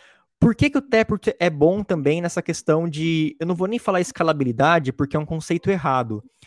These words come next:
Escalabilidade é a capacidade de escalar. O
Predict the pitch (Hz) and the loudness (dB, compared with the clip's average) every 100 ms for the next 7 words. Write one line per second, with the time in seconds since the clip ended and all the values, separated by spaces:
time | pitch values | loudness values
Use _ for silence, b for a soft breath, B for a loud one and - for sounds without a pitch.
0 | b - - 170 202 180 143 120 131 160 | b -18 -2 0 2 0 -2 0 2 2
1 | 131 120 - 135 139 139 147 - 196 202 | -2 -8 -6 -4 -2 -4 -6 -10 -8 -10
2 | - 175 151 185 185 170 - 185 131 117 | -10 -4 -2 -2 -6 -10 -2 0 0 -2
3 | 98 - 156 | -4 -8 -12